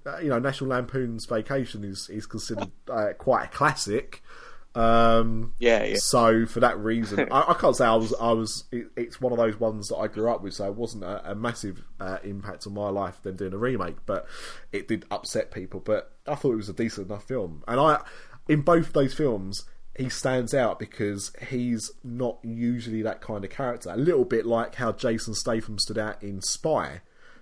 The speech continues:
Speaker 1: because you don't normally see him in such comedic roles, and he excelled.
Speaker 2: Yeah.
Speaker 1: Um, and I think, although people have said that those film choices were maybe a bit iffy in terms of how they were re-, received,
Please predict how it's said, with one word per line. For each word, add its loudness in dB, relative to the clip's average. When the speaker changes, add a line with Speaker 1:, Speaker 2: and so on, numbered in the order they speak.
Speaker 1:
because 0
you -4
don't 4
normally 0
see 0
him -2
in -4
such -4
comedic 0
roles, 0
and 0
he 2
excelled. 6
Speaker 2:
Yeah. 4
Speaker 1:
Um, 10
and 8
I 10
think, 2
although 10
people -2
have 0
said 2
that -10
those 2
film 0
choices 0
were 2
maybe 0
a 0
bit -2
iffy -2
in -6
terms -2
of -6
how 0
they 4
were 0
re-, -2
received, 0